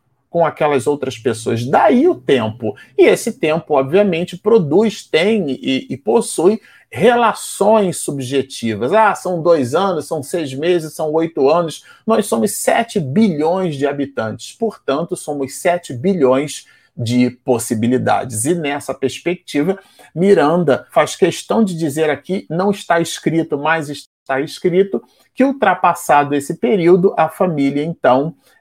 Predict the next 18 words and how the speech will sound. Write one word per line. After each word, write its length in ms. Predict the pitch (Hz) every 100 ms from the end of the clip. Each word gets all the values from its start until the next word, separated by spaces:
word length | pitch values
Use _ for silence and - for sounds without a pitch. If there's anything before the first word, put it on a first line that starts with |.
| _
é, 420 | 143 139 139 139 -
ela 1040 | 127 127 131 135 135 131 127 123 120 123
participa 1080 | - - - 175 - - 196 196 139 - - -
de 100 | 127
reuniões 460 | 135 143 127 127 123
mediúnicas 880 | 160 180 208 170 165 180 196 185 -
e 120 | 196
agora 580 | 196 151 135 156 165 -
ele 220 | 185 156
vai 440 | 143 123 127 135 143
começar 920 | - 165 185 180 - 135 139 160 -
a 80 | 143
mostrar 720 | 151 156 - - 135 170 - - -
o 120 | 180
desdobramento, 2000 | 180 151 208 254 262 196 151 156 202 185 185 151 147 190 208 185 143 135 113 104 -
é, 280 | 120 117 -
desse 400 | 117 123 120 -
assunto, 640 | 170 - 143 156 165 185